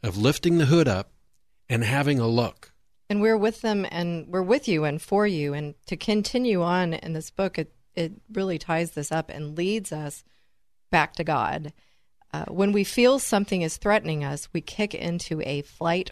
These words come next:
Speaker 2: or fight response that causes our bodies and our minds to react and do,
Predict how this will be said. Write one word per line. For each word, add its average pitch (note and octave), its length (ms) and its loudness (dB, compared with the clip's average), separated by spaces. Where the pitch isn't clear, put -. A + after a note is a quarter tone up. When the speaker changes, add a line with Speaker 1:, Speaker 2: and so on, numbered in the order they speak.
Speaker 2:
or D3+ 140 -4
fight D#3+ 460 0
response E3 540 0
that - 140 -6
causes E3 340 -2
our D3 100 -2
bodies E3+ 380 0
and D#3+ 80 -6
our D3+ 80 -6
minds D3+ 360 -6
to D#3 100 -12
react D3 360 -4
and D#3 160 -8
do, D#3 220 -6